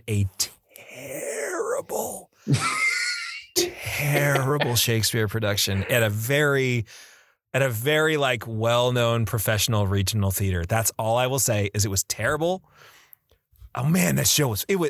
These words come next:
like, I unabashed-, I will unabashedly say that the show was fucking awful, right?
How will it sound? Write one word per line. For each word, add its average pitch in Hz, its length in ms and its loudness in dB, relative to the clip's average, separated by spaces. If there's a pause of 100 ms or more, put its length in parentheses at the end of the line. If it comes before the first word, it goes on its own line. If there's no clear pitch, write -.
like, 143 240 -2
I 131 180 -4
unabashed-, 151 640 0
I 170 60 2
will 151 160 2
unabashedly 143 520 2
say 120 180 2
that 110 40 2
the 104 60 2
show 113 220 2
was 95 120 -4
fucking 107 380 0
awful, - 500 -2
right? 107 240 0